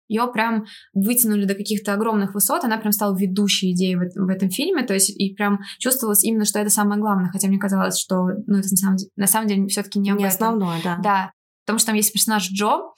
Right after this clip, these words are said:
Speaker 1: которая любит и мужских персонажей играть, и вообще стремится к правам, там, женщин, пытается стать писательницей, чтобы её пьесы ставили, и,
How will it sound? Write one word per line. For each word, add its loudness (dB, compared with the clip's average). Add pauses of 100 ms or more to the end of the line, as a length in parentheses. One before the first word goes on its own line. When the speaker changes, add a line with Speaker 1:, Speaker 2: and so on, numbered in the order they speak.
(120)
Speaker 1:
которая 0
любит 0
и 2
мужских 2
персонажей 0
играть, 0
и -2
вообще 0
стремится 2
к -10
правам, 0 (280)
там, 2
женщин, 0
пытается 2
стать -2
писательницей, 2
чтобы -2
её 0
пьесы 0
ставили, 0
и, 0